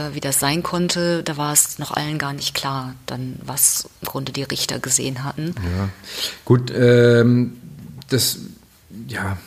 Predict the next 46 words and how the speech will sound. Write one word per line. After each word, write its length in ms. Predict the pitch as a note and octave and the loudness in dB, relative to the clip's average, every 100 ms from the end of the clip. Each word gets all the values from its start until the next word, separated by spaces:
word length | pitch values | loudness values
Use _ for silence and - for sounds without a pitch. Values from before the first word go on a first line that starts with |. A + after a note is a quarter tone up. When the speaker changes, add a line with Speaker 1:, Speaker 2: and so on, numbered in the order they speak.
| - - | -20 -10
Speaker 2:
zweitausendfünfzehn 840 | - B2+ C3 B2+ A#2+ C3+ B2+ - A2 | 2 4 6 6 4 0 -2 0 2
Aachen, 300 | A2 A#2 A#2+ | 2 2 0
das 120 | A2 | 0
ist 140 | A#2 | 0
so 100 | - | -2
ein, 160 | A2 G#2+ | 0 2
das 160 | G#2 A2 | 0 -2
ist 160 | G#2 | -4
so 80 | A2+ | -2
ein, 180 | G#2 G2+ | 0 0
so 100 | G#2 | 0
ein, 180 | G2+ G2+ | 0 0
so 100 | G2+ | 2
ein, 160 | G2+ | 2
so 80 | G2+ | 2
ein 120 | G2+ | 0
Turnier, 420 | - G2+ G#2 G2+ G2+ A#2+ | 2 2 4 2 0 -4
Speaker 1:
Ein 60 | |
Speaker 2:
mit 100 | D#3 | -2
Speaker 1:
Trauma? 500 | G#2 D3+ E3 F3 F#3+ | 2 4 6 6 4
Speaker 2:
Sicherheit. 420 | F3+ - - - - - - | -2 -8 -6 -6 -10 -12 2
Da, 200 | G#2 G#2 | 6 8
da, 240 | G#2 G2+ | 8 6
da 280 | G2 G2+ G2 - | 8 6 4 0
denke 540 | B1+ - F#2 G#2+ G#2+ | -8 -6 0 2 4
ich 80 | G2+ | 2
nicht 160 | G2+ | 2
zu 160 | - A2+ | 4 6
oft 180 | G#2+ - | 6 2
drüber 160 | G2+ | 2
nach, 400 | G2 G2 G2 - - | 4 4 2 -2 0
ähm, 460 | G#2 G2+ G2 G2 F#2+ - - - - F#2+ - - | 2 4 4 2 -2 -12 -18 -14 -8 -8 -8 -4
bin 160 | G#2+ | 0
ich 120 | G#2 | 2
ganz 200 | - G2+ | 2 2
ehrlich, 300 | F#2+ G2+ G#2 | 4 4 4
das 160 | G2+ G2 | 2 0
ist, 260 | G2+ - A2 | 0 0 4
äh, 220 | G#2 G2+ | 6 6
mit 160 | G2+ | 4
Sicherheit 320 | - G2+ G#2 G2+ | 0 2 2 2
nicht 160 | G2+ | 0
so 60 | G#2+ | 0
ein 80 | G2+ | 2
Höhepunkt 420 | A2 - G2+ - | 2 2 -4 0
gewesen. 540 | F#2 G2 G2 A2 A2+ | 2 2 2 -2 -6